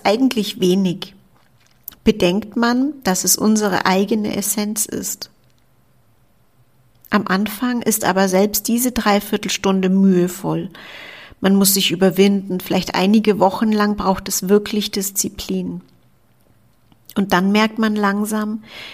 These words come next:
wie es zum Bedürfnis wird, wie dieses Sitzen zur Quelle wird, an der die seelische Ernährung beginnt, äh, stattfindet.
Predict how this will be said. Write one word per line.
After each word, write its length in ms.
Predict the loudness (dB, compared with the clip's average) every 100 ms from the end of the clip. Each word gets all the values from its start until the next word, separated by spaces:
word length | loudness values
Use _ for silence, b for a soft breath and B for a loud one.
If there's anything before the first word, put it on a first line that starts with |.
| B
wie 160 | 4 4
es 160 | 4 2
zum 180 | 0
Bedürfnis 720 | 0 2 4 4 0 -2 -2 -2
wird, 440 | -2 -2 -8 -12 _
wie 140 | -6
dieses 460 | -2 -2 0 0 2
Sitzen 500 | 0 2 0 0 0
zur 200 | -2 -2
Quelle 560 | -4 0 2 2 0 0
wird, 340 | -2 -2 -6 B B B B B B _ _
an 180 | -2 0
der 160 | 2 2
die 140 | 2
seelische 640 | 2 2 4 4 2 2
Ernährung 840 | 0 0 0 2 2 0 -2 -4 -8 _ -6
beginnt, 600 | -6 -4 -4 -6 -10 -14 _ -6
äh, 260 | -4 -2
stattfindet. 960 | -4 -2 -2 -4 -8 -6 -6 -8 -10